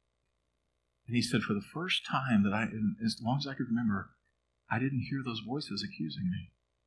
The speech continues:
He said, "So I drank another one. Then I drank several. I didn't hear those voices."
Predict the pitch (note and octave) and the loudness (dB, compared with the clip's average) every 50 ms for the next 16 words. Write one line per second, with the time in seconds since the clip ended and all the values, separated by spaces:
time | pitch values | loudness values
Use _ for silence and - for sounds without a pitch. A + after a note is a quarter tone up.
0 | _ _ _ _ _ _ _ _ _ _ _ _ _ _ _ _ _ _ _ _ | _ _ _ _ _ _ _ _ _ _ _ _ _ _ _ _ _ _ _ _
1 | _ _ _ _ _ _ _ _ _ _ _ - - A2+ G#2 - G#2+ G2 F#2+ G#2 | _ _ _ _ _ _ _ _ _ _ _ -2 0 0 4 6 6 6 8 8
2 | G#2 G#2 G#2 G2 G#2 A2+ C3+ B2+ G#2 F2+ F2+ E2+ - - _ _ _ _ _ _ | 8 8 8 6 6 6 4 4 0 -2 -2 -6 -8 -14 _ _ _ _ _ _
3 | _ _ _ _ _ _ _ _ _ _ _ _ _ _ _ _ _ _ _ _ | _ _ _ _ _ _ _ _ _ _ _ _ _ _ _ _ _ _ _ _
4 | - G2 G2 F#2+ G2 G#2 G#2+ G#2+ - - A#2+ B2 B2+ B2 A2+ G#2 G2+ - _ _ | -2 0 0 4 4 4 4 4 4 4 4 4 4 2 0 -2 -2 -6 _ _
5 | _ _ _ _ _ - G2+ G2 G2 G#2 G2 G#2 G#2+ A2 A2 - A#2 A2+ A#2+ A2+ | _ _ _ _ _ -6 -4 0 2 2 2 2 0 -2 -2 -4 -8 -8 -8 -8
6 | - - A2 G#2 - | -8 -8 -8 -12 -12